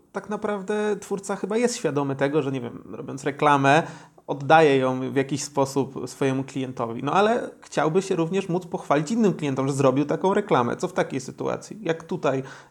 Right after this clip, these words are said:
zadziałać, żeby móc później jednak pokazać komuś, że to my zrobiliśmy tą reklamę?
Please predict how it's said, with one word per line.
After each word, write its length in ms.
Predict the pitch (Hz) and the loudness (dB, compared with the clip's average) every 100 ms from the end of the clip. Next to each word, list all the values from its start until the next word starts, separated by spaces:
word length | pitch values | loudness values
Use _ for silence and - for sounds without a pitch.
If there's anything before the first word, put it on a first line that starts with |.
| - | -12
zadziałać, 580 | 139 147 143 151 208 214 | -2 2 4 6 4 4
żeby 280 | 196 165 165 | 0 0 0
móc 260 | 156 202 | 0 -2
później 420 | - 180 190 185 160 | -4 -4 -2 0 0
jednak 360 | 160 185 185 - - _ _ _ | 0 -2 -2 -10 -20 _ _ _
pokazać 460 | 170 165 175 175 165 | -4 2 4 4 2
komuś, 260 | 165 190 | 0 0
że 80 | 156 | 0
to 120 | 156 | 0
my 180 | 143 160 | 0 0
zrobiliśmy 480 | 170 160 147 147 147 | 0 -2 -4 -8 -8
tą 160 | 143 143 | -4 -6
reklamę? 500 | 139 127 113 - | -4 -6 -6 -8